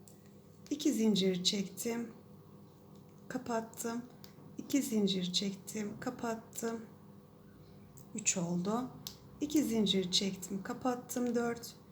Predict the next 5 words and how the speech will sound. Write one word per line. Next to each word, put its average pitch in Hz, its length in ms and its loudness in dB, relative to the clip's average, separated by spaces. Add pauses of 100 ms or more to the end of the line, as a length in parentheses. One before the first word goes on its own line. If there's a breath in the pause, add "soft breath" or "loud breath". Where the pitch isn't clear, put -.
(400 loud breath)
İki 262 220 4
zincir 185 480 4
çektim. 226 640 -2 (1500 loud breath)
Kapattım. 190 760 2
Beş. 233 500 4